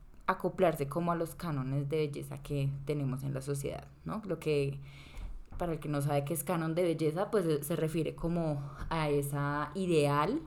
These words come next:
y esas características físicas como el color del pelo, la talla, la forma del cuerpo, la estatura, que normalmente imponemos o idealizamos como la única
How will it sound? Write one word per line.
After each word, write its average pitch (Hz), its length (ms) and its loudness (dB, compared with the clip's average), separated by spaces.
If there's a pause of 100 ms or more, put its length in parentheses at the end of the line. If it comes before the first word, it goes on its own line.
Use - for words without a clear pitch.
(380)
y 175 100 4
esas 143 220 4
características 143 1160 0 (220)
físicas 180 720 -4 (480)
como 143 300 0
el - 100 -4 (400)
color 135 260 0
del 120 120 -8
pelo, 139 680 4
la 135 220 0
talla, 135 380 4
la 135 120 2
forma 135 300 2
del 135 120 -2
cuerpo, 139 760 4 (300)
la 143 100 2
estatura, 147 800 2
que 156 360 2 (360)
normalmente 151 720 4
imponemos 151 840 2 (240)
o 143 520 6
idealizamos 143 800 2
como 147 360 -2
la 143 180 2
única 139 600 0